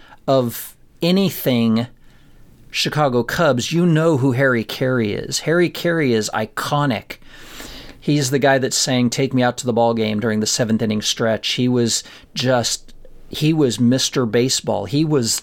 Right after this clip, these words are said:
the dude for the Chicago Cubs. And he came down the stairs, and he caught sight of the four of us, and he saw my dad. And he looked straight at my dad,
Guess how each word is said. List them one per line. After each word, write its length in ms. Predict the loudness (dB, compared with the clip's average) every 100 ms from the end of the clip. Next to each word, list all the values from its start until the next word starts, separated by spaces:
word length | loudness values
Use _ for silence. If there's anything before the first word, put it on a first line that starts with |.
| -10 -20 -16 -8
the 460 | -6 -6 -6 -4
dude 760 | -4 -2 2 4 4 2 0 -6
for 180 | -2 -2
the 100 | -2
Chicago 480 | -4 -4 -2 -2 -4
Cubs. 540 | -2 -2 -2 -4 -8 -10 -20 -20 -20 -20 -20 -20 -20 -6
And 180 | -2 -2
he 220 | 0 -2
came 280 | 0 0 2
down 280 | 2 2 0
the 40 |
stairs, 880 | 0 0 0 2 0 -2 -4 -8 -8 -18 -20 -20 -20 -20 -20 -20 -6
and 140 | -2
he 120 | -2
caught 360 | -2 -2 -2 -2
sight 340 | 0 0 0
of 320 | -2 -4 -10 -8
the 160 | -4 -4
four 420 | -4 0 2 4
of 140 | 2
us, 500 | -2 -6 -4 -4 -6 -10 -20 -20 -20 -20 -20 -8
and 100 | -2
he 140 | 0 2
saw 320 | 2 2 2
my 240 | 2 2
dad. 640 | 2 0 0 -2 -6 -12 -16 -20 -20 -20 -20 -20 -20 -20 -20 -20 -6
And 100 | -2
he 160 | 2 2
looked 280 | 2 0 0
straight 460 | -2 0 0 2
at 120 | 0
my 180 | 2 0
dad, 560 | 2 0 0 -2 -6